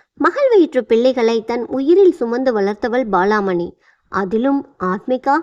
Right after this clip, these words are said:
மூத்தவள் என்பதினாலும், பாலாமணியின் அன்பு, செல்லம் என அனைத்தையும் முழுமையாக அனுபவித்து வளர்ந்தவள் அவள். அப்படி தன்னை சீராட்டி பேணி வளர்த்த பாலாமணி உடல் நலக்குறைவாள். அதுவும் உயிரே பரிதவித்து கிடக்கிற நிலைமையை கேள்விப்பட்டதில் இருந்து,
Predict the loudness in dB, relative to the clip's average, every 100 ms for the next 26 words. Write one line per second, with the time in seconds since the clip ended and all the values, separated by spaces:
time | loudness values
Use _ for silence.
0 | -6 _ _ -8 -4 -2 0 4 2 2
1 | -2 0 0 0 -2 -2 -4 -4 0 2
2 | 2 0 -2 -6 -6 -8 -8 -4 -4 -4
3 | -4 -4 -2 -4 -4 -4 -4 -4 -6 -4
4 | -4 -2 -4 -4 -4 -2 -2 -2 -2 -2
5 | -4 -2 -2 -2 -4 -4 -4 -4 -2 -2
6 | -4 -6 -4 -4 -2 -4 -6 _ _ _
7 | _ _ _ -2 0 -2 -2 -2 0 0
8 | -2 -2 0 2 0 -2 -4 -4 0 2
9 | 2 0 -4 -2 -4 -2 -2 0 -2 -2
10 | -4 -4 -6 -6 -2 2 2 0 -2 -4
11 | -2 -2 -2 -4 -8 _ -8 -6 -6 -4
12 | -4 -6 _ _ _ _ -10 -4 0 0
13 | 0 -2 -4 -2 0 0 -2 -4 -4 -4
14 | -4 -6 -4 -4 -4 -4 -6 -4 -2 -2
15 | -4 -6 -6 -6 -4 -4 -2 -4 -2 -4
16 | -6